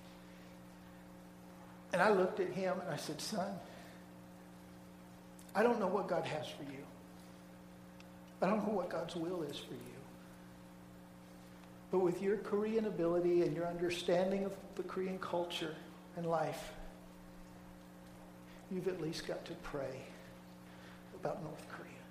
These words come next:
You've at least got to ask God, 'Is it possible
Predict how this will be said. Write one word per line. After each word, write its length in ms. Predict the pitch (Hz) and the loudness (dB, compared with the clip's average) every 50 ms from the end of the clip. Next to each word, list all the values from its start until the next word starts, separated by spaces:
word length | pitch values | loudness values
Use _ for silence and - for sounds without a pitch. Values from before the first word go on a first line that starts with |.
| - - - - - - - - - - - - - - - - - - - - - - - - - - - | -14 -16 -14 -14 -14 -14 -14 -14 -14 -14 -14 -14 -12 -12 -12 -12 -14 -14 -14 -14 -14 -14 -14 -14 -16 -10 -2
You've 140 | - 262 240 | -2 0 0
at 100 | 226 208 | 0 2
least 220 | 240 233 - - - | 2 2 2 2 -2
got 140 | 196 - - | -2 -2 -2
to 140 | 180 - 185 | -2 0 0
ask 360 | 185 202 196 - - - - | 0 0 0 -2 -2 4 4
God, 340 | 247 208 - - - - - - - - - - - - - - - - - - - - - - - - - - - - - - - - - | 4 4 4 2 -2 -2 -4 -6 -10 -12 -12 -12 -14 -14 -14 -14 -14 -14 -14 -14 -14 -14 -14 -14 -14 -14 -14 -14 -14 -12 -12 -12 -12 -8 -6
'Is 100 | - - | -2 -2
it 120 | - - - | -2 -2 -4
possible 460 | - - - 208 - - - - - | -4 -4 -4 -4 -4 -4 -6 -6 -8